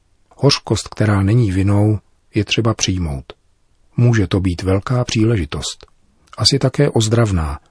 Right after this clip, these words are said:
protože rozsvítí vnitřní kontrolku. Pozor, zaměnil si jistoty za smlouvu. Stáváš se nechápavým a zatvrzelým. Existuje hořkost, která nás může přivést k Bohu.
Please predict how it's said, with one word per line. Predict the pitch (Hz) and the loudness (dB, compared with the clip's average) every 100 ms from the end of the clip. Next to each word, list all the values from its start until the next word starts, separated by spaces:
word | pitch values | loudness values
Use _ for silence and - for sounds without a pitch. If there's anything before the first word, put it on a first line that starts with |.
| _ _ _ | _ _ _
protože | 98 95 95 92 | -4 -2 -2 0
rozsvítí | 98 - 117 117 - 120 | -2 -2 -2 -2 -2 0
vnitřní | 98 92 - 92 | 0 0 -2 -4
kontrolku. | 85 104 104 110 107 - 73 _ _ _ _ _ _ | -2 -2 2 2 2 -2 -12 _ _ _ _ _ _
Pozor, | - 117 85 80 - _ _ - | -2 0 -2 -6 -12 _ _ -6
zaměnil | 90 87 101 107 110 104 | -2 0 2 2 2 0
si | 82 | -4
jistoty | 82 - - 123 117 | -4 -6 -4 -4 -2
za | 110 117 - | -2 -4 -2
smlouvu. | 110 107 104 76 - _ _ _ - - - | 0 0 0 -4 -14 _ _ _ -20 -20 -12
Stáváš | - 104 104 107 104 - | -4 0 2 2 0 -2
se | |
nechápavým | 82 85 113 110 - 110 110 107 101 - - | -4 -2 0 0 0 0 0 0 -2 -6 -4
a | 107 | -2
zatvrzelým. | 85 - 80 80 82 76 71 _ _ _ _ _ _ _ | -2 -4 -4 -2 -2 -4 -8 _ _ _ _ _ _ _
Existuje | - 127 147 - - - | 0 2 0 0 2 4
hořkost, | 104 - - 131 - | 2 -2 -2 -2 0
která | 131 123 123 | 4 6 6
nás | 127 113 | 6 4
může | 117 113 120 | 2 2 2
přivést | - 104 113 110 | 2 2 4 2
k | 98 | 0
Bohu. | 92 80 78 | -2 -2 -4